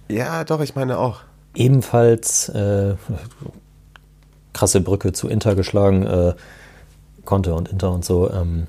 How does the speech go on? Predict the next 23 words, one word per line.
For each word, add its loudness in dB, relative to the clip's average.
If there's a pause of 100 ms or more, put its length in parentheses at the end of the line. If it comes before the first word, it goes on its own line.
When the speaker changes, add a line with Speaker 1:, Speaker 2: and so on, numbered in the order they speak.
(100)
Speaker 1:
Ja, -6
sehr -8 (180)
gut. -2
Speaker 2:
später, 2
später 0
bei 2
Inter, 2 (480)
vorher 4
bei 2
Roma 4
und -2
eben -2
Lecce, -4
äh, 0
Francesco 0
Moriero. 0 (1700)
Bleiben 2
wir 4
bei 2
der 2
Roma, 0 (500)
auch -2 (160)
dort, -2